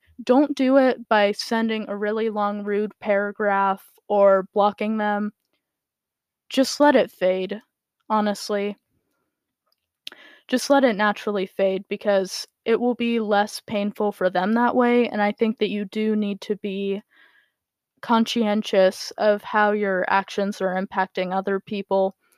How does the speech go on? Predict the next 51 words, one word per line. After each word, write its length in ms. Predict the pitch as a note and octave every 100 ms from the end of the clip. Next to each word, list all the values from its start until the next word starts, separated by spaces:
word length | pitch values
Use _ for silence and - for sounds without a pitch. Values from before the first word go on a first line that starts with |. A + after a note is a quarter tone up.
| _ A3+
It 140 | A3
may 240 | A#3 C4
feel 320 | C4+ - C4 A#3
best 320 | A3 A3 -
for 120 | - G#3+
you 320 | G3+ G#3+ A#3+
to 140 | -
just 280 | A#3 B3 -
completely 580 | B3+ A#3+ A#3+ A#3 B3 A#3+
cut 240 | - A#3
them 180 | A#3+ A#3
off, 300 | A#3 A#3 -
'cause 220 | - A3
it's 180 | F#3+ -
easier 460 | G#3+ G#3 A3+ A3 G#3
for 160 | -
your 160 | G#3 F#3+
brain 260 | G3 F#3+ G3
to 80 |
process, 680 | - G3 G3 - G#3+ A3 -
like, 280 | G3 - -
"Okay, 360 | G#3 - F#3+ F#3
well, 180 | F#3 F#3
this 220 | G#3 -
person 400 | G#3 G3 F3 F3
just 240 | - -
isn't 300 | A3 A3+ A3
in 160 | G#3 G3+
my 140 | F#3+
life 300 | G3 G3+ G#3+
anymore. 360 | G3 G3 G3+ G3
I 140 | G3
don't 240 | F#3+ F#3+ F3+
need 160 | F#3
to 80 | F#3
think 220 | - G3+
about 320 | G3 F#3+ F#3+ -
them." 240 | F#3+ G#3 - - - _ _ _ _ -
But 220 | A3+ - _ _ _ _ _ _ _
it's 200 | A#3 -
really 360 | A3 B3+ D4+ C#4+
painful 520 | - A#3 G#3 - F3+
for 200 | - F#3
the 120 | F#3+
other 300 | - F3+ -
person 420 | - - - - G3+
to 120 | -
process. 720 | - D#2 - - - - -
It 140 | A3 G3+
really 360 | A#3+ A3 G3+
is. 300 | F#3+ G3 G3